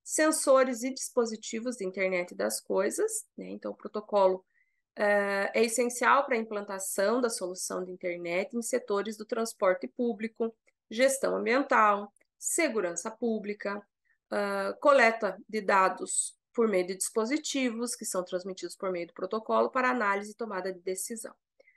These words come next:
Então, como eu disse, o que está na nossa máquina, eh, os sensores e dispositivos vão coletar como informação, e isso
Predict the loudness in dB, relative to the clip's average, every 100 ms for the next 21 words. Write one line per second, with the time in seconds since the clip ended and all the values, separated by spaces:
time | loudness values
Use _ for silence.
0 | _ -4 0 6 6 4 0 -8 -10 -12
1 | _ _ _ _ _ _ _ _ -20 -6
2 | -4 0 4 6 6 4 4 0 0 0
3 | 0 -2 -4 -4 -6 -10 _ -20 _ _
4 | -2 0 2 2 0 0 2 0 -2 -4
5 | 0 2 4 2 2 -2 -4 -4 -8 -4
6 | -4 0 2 2 2 0 0 0 -2 -2
7 | -6 -8 -8 -10 -8 -8 -6 -6 -8 _
8 | _ _ _ 0 0 0 -4 -4 -6